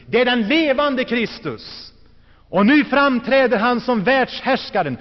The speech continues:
som domaren, som konungen. Och mina vänner, det här är alltså den första synen i Uppenbarelseboken.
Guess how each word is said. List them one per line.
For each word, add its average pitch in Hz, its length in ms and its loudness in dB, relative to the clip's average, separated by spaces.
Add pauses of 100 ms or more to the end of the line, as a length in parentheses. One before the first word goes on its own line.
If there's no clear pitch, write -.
(140)
som 214 360 0
domaren, 233 640 2 (120)
som 226 260 0
konungen. 233 760 2 (1400)
Och 190 180 0
mina 208 200 2
vänner, 226 300 2
det 208 180 0
här 262 340 2
är 247 100 2
alltså 226 300 0
den 214 160 0
första - 540 -2
synen 233 460 -2
i 220 60 4
Uppenbarelseboken. 202 1120 -2